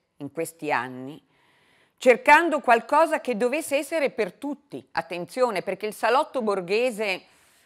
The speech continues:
delle tre sorelle non era comprensibile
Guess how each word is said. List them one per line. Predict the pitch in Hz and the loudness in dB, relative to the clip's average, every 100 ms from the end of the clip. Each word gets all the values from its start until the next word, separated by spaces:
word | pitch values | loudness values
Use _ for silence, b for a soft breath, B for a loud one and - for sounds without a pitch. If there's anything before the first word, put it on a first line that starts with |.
| b b b b b _ _ _ | b b b b b _ _ _
delle | - 180 196 190 185 180 165 160 156 147 147 | -8 0 2 2 0 0 -2 -2 -4 -6 -8
tre | - 214 | -8 -8
sorelle | - 175 185 175 139 131 110 131 151 _ _ _ _ _ _ _ _ _ _ _ _ _ _ _ _ _ _ _ _ - | -4 0 2 2 0 -8 -14 -16 -20 _ _ _ _ _ _ _ _ _ _ _ _ _ _ _ _ _ _ _ _ -8
non | 226 247 | -4 0
era | 302 294 226 | 0 0 -2
comprensibile | 214 196 190 190 - 277 285 170 139 98 - | -4 -10 -10 -10 -10 -8 -6 -6 -8 -10 -12